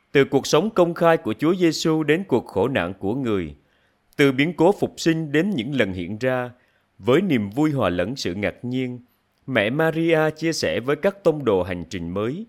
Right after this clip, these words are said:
trong sứ vụ được Chúa giao phó. Đại hội Thượng Hội đồng Giám mục đã bắt đầu. Một cuộc tụ họp của mọi thành phần dân Chúa,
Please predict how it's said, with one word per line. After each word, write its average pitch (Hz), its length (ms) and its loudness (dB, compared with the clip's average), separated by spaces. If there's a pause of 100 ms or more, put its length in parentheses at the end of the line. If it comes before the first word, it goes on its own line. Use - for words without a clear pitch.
(260)
trong 143 200 -2
sứ 147 180 -2
vụ 95 300 -2
được 98 280 -6
Chúa 123 180 -2
giao 135 240 -2
phó. 127 400 -4 (960)
Đại 113 220 2
hội 117 220 2
Thượng 113 220 -4
Hội 110 160 0
đồng 107 240 0
Giám 135 240 0
mục 120 260 -2
đã 85 180 -2
bắt 143 240 -4
đầu. 92 320 0 (520)
Một 139 260 2
cuộc 135 240 2
tụ 120 160 2
họp 113 280 0
của 113 140 2
mọi 117 220 0
thành 104 220 -6
phần 101 320 -4
dân 143 200 -2
Chúa, 156 340 -2